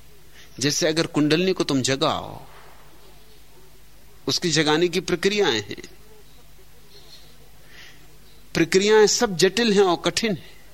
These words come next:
उलझन भरी हैं, सुगम नहीं, सरल नहीं। इसलिए भारत में एक परंपरा चली है जो इसके बिल्कुल विपरीत रही, सहज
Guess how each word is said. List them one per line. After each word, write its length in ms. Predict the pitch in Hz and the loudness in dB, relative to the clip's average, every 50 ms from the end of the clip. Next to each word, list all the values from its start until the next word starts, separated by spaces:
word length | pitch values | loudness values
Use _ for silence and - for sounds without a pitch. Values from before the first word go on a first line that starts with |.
| - - - - - - - - - - - - - - - | -20 -20 -20 -20 -20 -20 -20 -20 -20 -20 -20 -20 -20 -10 0
उलझन 380 | - 165 170 170 147 208 226 202 | 2 4 4 6 6 6 6 6
भरी 240 | 160 151 131 127 117 | 4 2 2 0 -2
हैं, 220 | 104 - - - - - - - - - - - - - - - - - - - - - - - - - - | -4 -6 -12 -18 -20 -20 -20 -20 -20 -20 -20 -20 -20 -20 -20 -20 -20 -20 -20 -20 -20 -20 -20 -20 -16 -8 -4
सुगम 420 | - - - - 190 180 202 220 | -2 0 2 2 4 6 6 6
नहीं, 320 | 226 233 233 226 240 233 208 | 6 6 6 6 6 6 4
सरल 360 | - - 185 185 202 208 208 | 2 2 4 4 4 4 4
नहीं। 260 | 180 143 113 98 - - - - - - - - - - - - - - - - - - - - - - - - - - - - - - - - - - | 4 2 0 -2 -6 -12 -18 -18 -20 -20 -20 -20 -20 -20 -20 -20 -20 -20 -20 -20 -20 -20 -20 -20 -20 -20 -20 -20 -20 -20 -20 -18 -16 -16 -16 -10 -4 -2
इसलिए 300 | 147 139 - - 208 214 | 0 0 0 0 0 2
भारत 340 | 170 151 165 180 208 220 190 202 | 4 6 6 8 6 6 4 4
में 100 | 226 240 | 4 4
एक 140 | 226 - | 4 4
परंपरा 480 | - 202 208 214 220 190 233 247 254 254 | 6 6 6 6 6 4 6 6 6 6
चली 280 | 247 247 247 247 254 247 | 6 4 2 4 4 4
है 100 | 233 220 | 4 4
जो 360 | 185 208 208 - - - - - | 4 2 2 0 -2 -8 -6 -4
इसके 260 | 165 185 - - - 208 | -2 -2 -2 0 -2 -2
बिल्कुल 360 | 165 165 220 233 214 262 247 | 0 0 -2 0 2 0 2
विपरीत 440 | 185 214 226 - 220 254 247 - - | 2 2 0 2 2 0 2 2 2
रही, 220 | 180 160 139 117 - - - - - - - - - - - - - - - - - | 2 2 2 0 -4 -10 -18 -18 -18 -20 -20 -20 -20 -20 -20 -20 -20 -20 -20 -8 -4
सहज 680 | - - - - 196 190 220 214 - - - - - - | 0 2 4 4 4 6 4 4 2 0 -2 -2 -2 -6